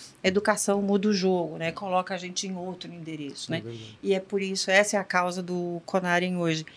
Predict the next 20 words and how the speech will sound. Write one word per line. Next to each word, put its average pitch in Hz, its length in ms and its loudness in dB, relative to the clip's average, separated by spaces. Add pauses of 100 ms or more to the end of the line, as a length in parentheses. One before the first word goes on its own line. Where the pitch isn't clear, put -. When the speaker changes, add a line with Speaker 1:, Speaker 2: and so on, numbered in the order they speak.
(500)
Speaker 1:
Só 311 220 4
que 311 180 0
só - 600 8
a 294 120 10
educação 269 640 4
também, 285 760 4 (840)
é, - 180 -12 (220)
ela 277 380 8
dá 262 320 8
uma 339 140 6
parte 240 340 0
muito 294 300 4
importante, 277 720 0 (320)
mas 262 180 0
a 302 40 -2
gente 269 180 -6
coloca 226 600 0
aí 214 360 4
um, 226 260 0
um, 214 300 0